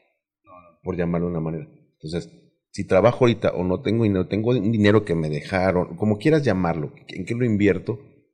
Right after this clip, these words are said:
Speaker 2: Primero, acéchate, y tú dijiste bien claro, cáchate qué te gusta hacer, pero no sueltes ahorita porque no tienes la no tienen la infraestructura o no tienen la estructura que te sustente lo que quieres hacer. Entonces,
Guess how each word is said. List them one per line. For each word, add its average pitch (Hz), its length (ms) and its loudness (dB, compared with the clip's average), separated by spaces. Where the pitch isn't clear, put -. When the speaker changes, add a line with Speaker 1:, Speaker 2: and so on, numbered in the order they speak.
Speaker 2:
Primero, 110 580 4
acéchate, 107 680 0
y 95 40 -6
tú 92 140 -4
dijiste 90 360 -6
bien 87 180 -2
claro, 92 260 -2
cáchate 107 600 -2
qué 92 120 -8
te 87 180 -6
gusta 90 400 -12
hacer, 92 480 -4
pero 98 220 6
no 98 200 4
sueltes 92 420 2
ahorita 90 260 4
porque 78 180 -4
no 82 100 2
tienes 90 200 0
la 76 220 -2
no 82 80 -4
tienen 98 180 2
la 92 60 2
infraestructura 87 840 -2
o 85 40 0
no 85 100 0
tienen 98 160 2
la 85 60 0
estructura 87 500 -2
que 82 100 -6
te 82 120 -4
sustente 85 640 -4
lo 71 120 -6
que - 100 -18
quieres - 280 -6
hacer. - 320 -6
Entonces, 87 340 -6